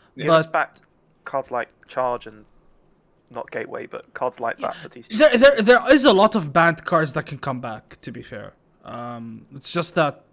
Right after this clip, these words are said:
Speaker 2: nobody cares. Ko-, Konami doesn't care, rather.
Speaker 1: Yeah.
Speaker 2: Um, I see a lot of people say that this balance looks like a Master Duel bridge. Like, ah,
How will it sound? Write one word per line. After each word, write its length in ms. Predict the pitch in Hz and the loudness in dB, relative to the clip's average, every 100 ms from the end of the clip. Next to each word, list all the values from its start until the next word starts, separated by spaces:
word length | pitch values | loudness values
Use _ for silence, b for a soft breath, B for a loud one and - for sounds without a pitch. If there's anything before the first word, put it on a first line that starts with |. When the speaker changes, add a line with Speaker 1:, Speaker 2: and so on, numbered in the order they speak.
| _ _ - | _ _ -16
Speaker 2:
nobody 420 | 156 160 147 143 | -6 -4 -4 -6
cares. 460 | 139 113 - - _ _ - 151 | -10 -14 -16 -20 _ _ -8 -2
Ko-, 100 | 226 | -2
Konami 640 | 160 165 - 165 135 120 | -2 -10 -8 -8 -8 -10
doesn't 260 | - - | -16 -18
care, 160 | - - _ _ _ _ _ - | -20 -20 _ _ _ _ _ -16
rather. 260 | 104 - - _ - | -16 -16 -20 _ -14
Speaker 1:
Yeah. 120 | 139 - _ | -14 -14 _
Speaker 2:
Um, 500 | 131 127 123 120 123 B B B | -14 -12 -12 -14 -18 B B B
I 40 | 202 | -2
see 140 | 339 | 2
a 80 | 269 | 2
lot 240 | 185 233 | 4 0
of 120 | 247 - | 0 -6
people 260 | 202 175 | -6 -4
say 360 | - 160 180 254 b b _ | -4 -4 -4 -6 b b _
that 320 | 151 175 170 b b | 2 2 2 b b
this 220 | 147 180 156 | -4 -4 0
balance 440 | 165 175 202 - | 2 2 0 -2
looks 300 | 165 - - | -2 -2 0
like 200 | 165 165 | 0 0
a 60 | 151 | -2
Master 440 | 165 165 - 147 | -2 -2 -4 -6
Duel 360 | 131 147 135 127 | -6 -6 -6 -10
bridge. 580 | 131 139 139 123 - - | -10 -6 -6 -6 -8 -8
Like, 200 | - - 170 | -10 -6 2
ah, 440 | 170 170 160 | 4 6 4